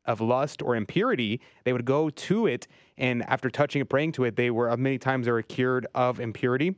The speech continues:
And so it is a very, very unknown tradition that needs to be resurrected in the twenty-first century. It's so necessary today.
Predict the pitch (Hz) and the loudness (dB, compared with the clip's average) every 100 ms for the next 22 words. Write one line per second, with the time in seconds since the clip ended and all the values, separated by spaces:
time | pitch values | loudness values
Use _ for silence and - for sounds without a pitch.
0 | - - - - 131 113 135 123 120 - | -8 -20 -20 -6 -6 0 2 2 0 0
1 | 131 123 110 - - 139 - - 170 - | 2 0 -2 -8 -12 -12 -12 -6 0 2
2 | 254 233 214 160 180 180 160 143 - 165 | 2 2 0 2 2 4 2 0 0 2
3 | 175 165 139 143 160 170 - _ - 123 | 4 4 4 4 2 -2 -6 _ -2 2
4 | 131 - 202 226 _ 143 131 131 151 151 | 2 2 0 -2 _ 0 2 0 0 0
5 | 151 139 127 123 117 139 120 110 135 127 | 0 2 2 0 0 0 0 0 -2 0
6 | 123 - 123 113 117 - 135 131 107 - | -2 0 -2 0 -4 0 0 2 -2 -2
7 | 127 117 120 104 127 | -2 0 0 0 0